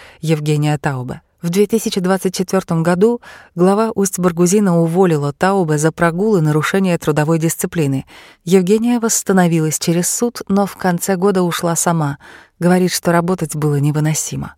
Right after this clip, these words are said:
«Оскорбляла меня, травила, называла ненормальной и, извините, кукушкой ебаной», негодует Таубе.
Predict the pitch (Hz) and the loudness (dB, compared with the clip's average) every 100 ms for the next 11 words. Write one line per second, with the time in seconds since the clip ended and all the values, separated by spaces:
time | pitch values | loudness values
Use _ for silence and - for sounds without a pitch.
0 | _ - - 240 190 202 202 160 156 156 | _ -10 -4 -4 -2 2 2 2 2 2
1 | 151 147 190 185 170 175 160 147 147 170 | 0 2 4 4 4 4 2 0 0 2
2 | 165 170 175 170 175 170 165 160 165 160 | 4 4 4 6 6 4 4 4 4 2
3 | 151 151 175 160 156 165 175 185 196 185 | 0 -2 -2 -2 2 2 2 2 -2 -4
4 | 147 - 151 143 151 143 147 143 - 165 | -4 -4 -6 -2 0 0 0 -2 -4 -2
5 | 160 156 151 147 143 156 143 139 143 | 0 0 0 -2 -2 -2 -2 -2 -6